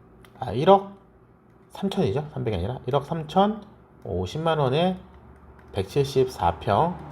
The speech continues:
계획관리 지역 대지를 매매를 한다라고 보시면 되겠습니다. 자, 위치 한번 살펴보도록 하겠습니다. 우리 하전면 신봉리라는 곳에 위치를 하고 있고요. 우리 강화대교 건너시는 분들이 그대로 타고 오셔가지고, 네, 요렇게 오시면 됩니다.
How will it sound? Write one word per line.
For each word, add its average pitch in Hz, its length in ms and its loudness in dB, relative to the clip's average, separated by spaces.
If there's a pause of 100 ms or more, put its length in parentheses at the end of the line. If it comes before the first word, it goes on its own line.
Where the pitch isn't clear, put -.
(120)
계획관리 104 540 0
지역 156 320 0
대지를 113 460 0
매매를 107 520 2 (280)
한다라고 143 460 2
보시면 110 260 -4
되겠습니다. 95 540 -2 (420)
자, 156 120 6
위치 214 680 6
한번 196 280 6
살펴보도록 180 460 2
하겠습니다. 147 560 2 (260)
우리 120 360 4
하전면 190 600 2
신봉리라는 208 720 2
곳에 147 200 2
위치를 143 300 0
하고 185 160 4
있고요. 190 260 -4 (340)
우리 - 160 -4
강화대교 175 560 4
건너시는 147 460 0
분들이 135 440 -4 (200)
그대로 151 760 2
타고 165 260 0
오셔가지고, 127 680 -4 (460)
네, 92 140 -6
요렇게 123 580 0
오시면 104 220 -4
됩니다. 107 340 -6